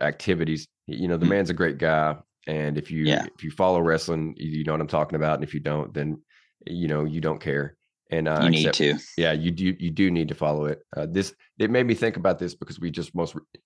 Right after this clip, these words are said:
Speaker 1: uh, whatever, last week talked about A E W, whatever it was.
Speaker 2: Yeah.
Speaker 1: So this,
Speaker 2: Yeah.
Speaker 1: you know, it's been, uh, uppermost in my mind. And just, you know, those, those clips that I keep sending you, it just, you know,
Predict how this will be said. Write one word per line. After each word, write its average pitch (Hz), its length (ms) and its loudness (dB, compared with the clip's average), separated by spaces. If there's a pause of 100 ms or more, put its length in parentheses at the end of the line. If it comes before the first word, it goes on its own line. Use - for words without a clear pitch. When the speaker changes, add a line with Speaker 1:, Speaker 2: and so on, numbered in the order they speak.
(120)
Speaker 1:
uh, 69 240 -2
whatever, 78 320 -2
last 76 260 -2
week 85 200 -4
talked 85 200 0
about 76 240 0
A 78 100 -2
E 76 60 -2
W, 78 440 -4
whatever 78 260 -2
it - 60 -6
was. 76 260 0
Speaker 2:
Yeah. 69 280 0 (420)
Speaker 1:
So 90 120 -4
this, 90 120 0 (120)
Speaker 2:
Yeah. - 60 -6
Speaker 1:
you 82 60 -2
know, 80 80 0
it's 76 80 -4
been, 67 160 -4
uh, - 500 -6
uppermost 78 420 -2
in 78 60 -4
my 73 100 -2
mind. 76 360 0 (580)
And 78 260 0
just, 80 240 -8 (200)
you 80 100 -2
know, 71 140 -2
those, 78 240 -4 (160)
those 80 200 -4 (680)
clips - 260 0
that 82 120 -2
I 82 120 2
keep 87 180 -6
sending 80 380 0
you, 73 180 -2
it 73 100 -4
just, - 280 -10
you 76 120 -6
know, 69 260 -6